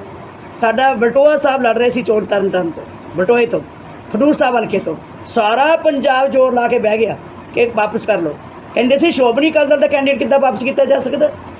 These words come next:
ਸਾਰੇ ਲੋਕਾਂ ਨੇ ਕਿਹਾ ਕਿ ਤੁਸੀਂ ਇਹਨੂੰ ਬਿਠਾ ਦਿਓ, ਦੋ ਪੰਥਕ ਉਮੀਦਵਾਰ ਖੜੇ ਆ ਤਿੰਨ।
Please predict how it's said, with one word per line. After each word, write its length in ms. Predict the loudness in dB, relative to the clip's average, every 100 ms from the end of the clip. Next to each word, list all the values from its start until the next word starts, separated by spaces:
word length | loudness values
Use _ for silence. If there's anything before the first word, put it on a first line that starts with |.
| -18 -18 -16
ਸਾਰੇ 440 | -2 0 2 2
ਲੋਕਾਂ 300 | 2 2 2
ਨੇ 100 | 0
ਕਿਹਾ 400 | 0 0 0 0 -4 -12 -6
ਕਿ 80 | -2
ਤੁਸੀਂ 380 | 0 2 2 2
ਇਹਨੂੰ 280 | 2 2 0
ਬਿਠਾ 260 | 0 0
ਦਿਓ, 160 | 4 4
ਦੋ 200 | 4 2
ਪੰਥਕ 360 | 2 0 0 2
ਉਮੀਦਵਾਰ 380 | 0 2 2
ਖੜੇ 220 | 4 2 2
ਆ 40 |
ਤਿੰਨ। 360 | 2 0 -2